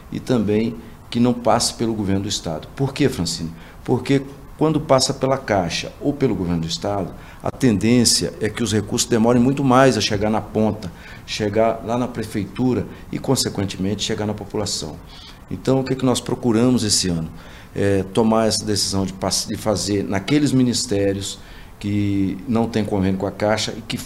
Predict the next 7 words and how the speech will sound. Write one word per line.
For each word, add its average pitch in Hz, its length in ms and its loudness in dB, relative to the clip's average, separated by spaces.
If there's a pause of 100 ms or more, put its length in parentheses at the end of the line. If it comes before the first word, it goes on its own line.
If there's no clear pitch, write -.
(120)
vai 120 160 4
fazer 113 260 -2
os 113 220 -4
contratos, 113 760 0 (240)
os 92 140 -4
convênios 104 480 2
diretamente 113 1000 4